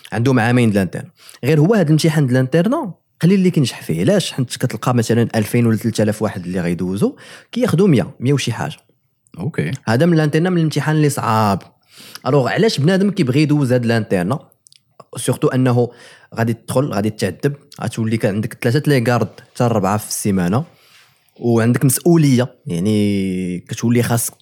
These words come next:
Speaker 1: المريض ديالك كذا هذا. فعلاش كيبغيو يديروها؟ كيديروها الاكثريه حيت اولا كتولي كتخلص حسن، عندك تخوا ميل سانسون.
Speaker 2: أوكي.
Speaker 1: آه،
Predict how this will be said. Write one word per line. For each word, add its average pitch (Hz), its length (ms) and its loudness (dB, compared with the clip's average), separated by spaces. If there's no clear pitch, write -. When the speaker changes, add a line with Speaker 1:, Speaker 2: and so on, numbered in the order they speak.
Speaker 1:
المريض 113 480 0
ديالك 117 380 2
كذا 107 220 -2
هذا. 104 160 -2
فعلاش 165 260 0
كيبغيو 147 260 2
يديروها؟ 117 280 2
كيديروها 165 380 2
الاكثريه 175 720 0
حيت 165 320 -2
اولا 156 600 2
كتولي 143 240 -2
كتخلص 123 440 -2
حسن، - 220 -8
عندك 110 180 -4
تخوا 131 220 0
ميل 131 140 0
سانسون. 110 340 -2
Speaker 2:
أوكي. 107 320 0
Speaker 1:
آه، 98 420 -8